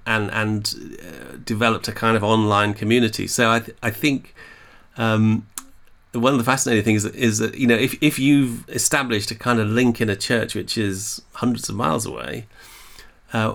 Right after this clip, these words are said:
what happens as the lockdown comes to an end? You know, how do you,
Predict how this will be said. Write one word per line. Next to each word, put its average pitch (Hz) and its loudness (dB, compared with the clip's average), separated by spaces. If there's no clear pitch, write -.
what 131 4
happens 120 -2
as 95 -4
the 107 0
lockdown 104 0
comes 104 -2
to 104 -4
an 104 0
end? 110 -2
You 101 -8
know, 90 -4
how 113 0
do 110 -2
you, 110 0